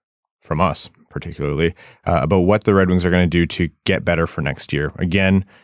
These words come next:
it really does seem like, uh, this is close to the end of the road of wallowing near the bottom of the league, and you'd hope that they start to make moves forward. And that is all with no rear view at all. Should they have done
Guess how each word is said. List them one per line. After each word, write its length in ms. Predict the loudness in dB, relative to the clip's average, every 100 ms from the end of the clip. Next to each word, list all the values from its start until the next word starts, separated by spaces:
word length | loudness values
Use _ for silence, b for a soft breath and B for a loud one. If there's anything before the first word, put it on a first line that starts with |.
| b -4
it 140 | -4 0
really 380 | 2 4 4
does 240 | 4 2 2
seem 200 | 2 2
like, 220 | 2 2
uh, 260 | 0 2 0
this 380 | -2 0 0 2
is 300 | 0 -2 -8 -16 -16
close 420 | -2 2 2 0
to 80 | 0
the 100 | 2
end 140 | 2
of 60 | 2
the 100 | 2
road 300 | 2 2 2
of 100 | -2
wallowing 500 | 0 2 4 4 4
near 140 | 4
the 80 | 2
bottom 320 | 2 2 2
of 120 | -2
the 100 | -2
league, 220 | 0 2 2
and 120 | 2
you'd 140 | 0
hope 300 | -2 -2 0
that 140 | 0 0
they 80 |
start 240 | 0 0 -2
to 60 | 0
make 200 | 0 0
moves 220 | -2 -2
forward. 500 | -2 0 2 0 -2 b b b
And 180 | 2 2
that 160 | 2
is 140 | 2 2
all 400 | 2 4 4 2
with 220 | 0 0
no 520 | 2 4 4 4 4
rear 340 | 2 2 0 0
view 300 | -2 -2 0
at 100 | 0
all. 380 | -2 -2 -6 _
Should 240 | -2 0
they 100 | 2
have 220 | 2 0 2
done 420 | 2 4 2